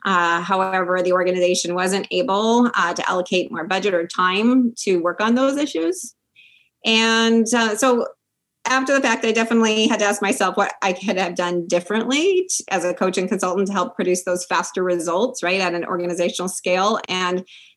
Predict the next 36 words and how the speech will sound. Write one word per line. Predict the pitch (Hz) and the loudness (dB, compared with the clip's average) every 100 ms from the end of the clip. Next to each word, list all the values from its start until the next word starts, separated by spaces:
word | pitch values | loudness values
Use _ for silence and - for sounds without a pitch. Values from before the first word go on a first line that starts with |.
| - | -4
while | 202 208 | 2 4
it | 196 | 4
was | 208 214 | 2 0
clear | 240 226 | 2 2
that | 202 - | 2 -2
the | 190 | 0
one | 196 196 | 2 2
executive | 202 190 185 196 | 0 -2 0 0
needed | 180 185 185 | 2 0 2
help, | 202 220 - | 0 0 0
so | 196 | -2
did | 190 190 | 0 -2
many | 180 185 | 0 -2
of | 180 | -2
the | 175 | 0
other | 180 180 | 0 0
executives, | 190 226 202 220 208 247 302 220 | 0 0 0 0 0 2 2 0
um, | 175 170 170 180 | -2 -2 -2 -2
many | 175 170 180 | -2 0 0
who | 190 | 2
also | 170 - | 0 0
struggled | 208 214 208 220 220 | -2 -2 -2 -2 0
with, | 240 - | -2 -2
with | 214 226 | -4 0
E-, | 226 226 - - | 2 2 0 -4
E | 226 | -2
Q | 220 226 | 2 2
skills. | 226 - 220 262 311 - - - - _ _ - | 0 0 0 0 -2 -8 -16 -20 -20 _ _ -2
And, | 214 220 226 226 226 226 220 | 2 4 4 4 4 4 2
uh, | 226 226 220 | 0 0 0
so | 233 262 | 2 2
I, | 247 254 - | 4 2 0
I | 262 | 0
had | 277 247 _ _ - | 0 -2 _ _ 0
long | 311 370 392 | 2 4 2
thought | 359 294 214 202 208 | 2 4 4 4 0